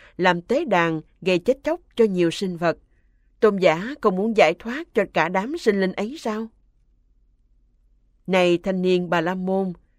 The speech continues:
ta không biết vua nước này, vua cũng không biết ta." "Bạch Tôn giả, Tôn giả có biết hậu quả của các âm thanh mà nhà vua đã nghe sẽ ra sao chăng?"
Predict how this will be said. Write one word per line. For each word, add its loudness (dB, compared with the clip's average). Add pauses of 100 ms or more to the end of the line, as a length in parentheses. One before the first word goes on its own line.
(140)
ta 2
không -4
biết -4
vua 2
nước -4
này, 0 (380)
vua 2
cũng -4
không 0
biết -6
ta." -6 (1600)
"Bạch 0
Tôn 2
giả, 2 (380)
Tôn 4
giả 4
có 0
biết -2
hậu 2
quả 2
của -2
các -6
âm -2
thanh -4 (200)
mà 2
nhà 2
vua 0 (100)
đã -2
nghe -2 (180)
sẽ 0
ra 2
sao -8
chăng?" -6